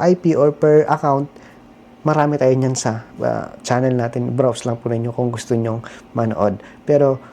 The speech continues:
sa mga iba na gumagamit, merong mga vlogger na merong nagbablog na Microtech yung gamit nila. Marami po dyan. Search lang nyo sa YouTube. Marami sila dyan. Naghalo-halo. Lalo kasi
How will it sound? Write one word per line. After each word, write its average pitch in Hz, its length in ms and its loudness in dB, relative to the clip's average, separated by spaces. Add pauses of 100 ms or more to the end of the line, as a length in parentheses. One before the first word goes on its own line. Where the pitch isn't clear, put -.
(300)
sa - 160 4
mga 196 240 0
iba 139 400 2
na 143 80 2
gumagamit, 143 640 0
merong 165 240 0
mga 151 240 0
vlogger 123 480 2
na 113 160 -4
merong 123 400 -2
nagbablog 123 480 -2
na 113 160 -4
Microtech 139 560 0
yung 127 160 0
gamit 117 320 -2
nila. 117 320 -4
Marami 123 400 0
po - 160 -6
dyan. 117 240 -4 (240)
Search 135 480 -2
lang 123 160 -2
nyo 123 80 -2
sa 120 160 -2
YouTube. 120 400 -2 (320)
Marami 120 320 -2
sila 117 320 -2
dyan. 117 240 0 (240)
Naghalo-halo. 123 720 0
Lalo 127 320 2
kasi 127 240 0